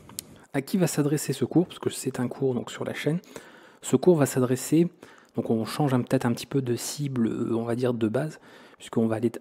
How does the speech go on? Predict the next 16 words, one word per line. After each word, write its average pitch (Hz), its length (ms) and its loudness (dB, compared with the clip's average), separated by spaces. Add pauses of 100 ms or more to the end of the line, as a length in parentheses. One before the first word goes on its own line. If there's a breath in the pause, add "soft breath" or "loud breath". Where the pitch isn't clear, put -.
(120)
on 120 160 0
va 110 160 -2
remonter 117 340 0
un 123 100 2
peu 120 140 -2
plus, 131 380 -2
euh, 113 100 -4 (160)
on 113 60 -4
va 113 40 -4
dire, 120 300 -2
euh, - 180 -6 (640 loud breath)
un 131 160 -4
peu 123 140 -4
plus 135 180 0
haut 131 80 6
niveau, 117 320 2